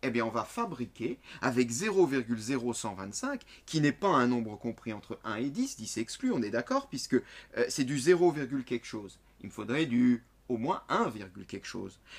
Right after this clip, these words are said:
Eh bien, c'est ce qu'on va faire. Je vais récupérer ici mon un, deux, cinq, et je vais fabriquer un nombre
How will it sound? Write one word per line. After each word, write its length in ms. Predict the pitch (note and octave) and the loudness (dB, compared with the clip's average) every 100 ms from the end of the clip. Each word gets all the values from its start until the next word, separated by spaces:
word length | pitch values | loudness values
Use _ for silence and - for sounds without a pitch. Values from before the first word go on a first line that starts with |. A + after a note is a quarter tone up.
| - | 0
Eh 40 | |
bien, 80 | D#3+ | 2
c'est 160 | - C#4 | 4 0
ce 60 | |
qu'on 140 | - A3 | 0 4
va 140 | D3+ | 4
faire. 340 | - F#2+ F#2 - - - | 2 -4 -6 -12 -20 -10
Je 140 | A2+ | 6
vais 80 | F3 | 6
récupérer 600 | G#3+ G#3 G#3+ G3 F3+ D#3 | 6 2 0 6 6 8
ici 460 | C3+ B2 - A2 - _ _ _ _ _ _ _ _ _ - | 4 4 0 -6 -8 _ _ _ _ _ _ _ _ _ 0
mon 200 | C3+ C3+ | 2 2
un, 220 | - D#3 B2+ | 2 4 4
deux, 200 | A2+ G2+ | 2 -4
cinq, 500 | - G2 G3+ - _ _ _ _ _ _ - _ | -6 -6 -6 -10 _ _ _ _ _ _ -20 _
et 160 | F3 G#3+ | 6 6
je 60 | |
vais 120 | C#4 | 4
fabriquer 540 | C4+ B3 C#3 B2 - F#3 | 2 2 2 -2 -2 0
un 100 | A#3+ | 0
nombre 320 | B2 F#3 - | 0 -2 -6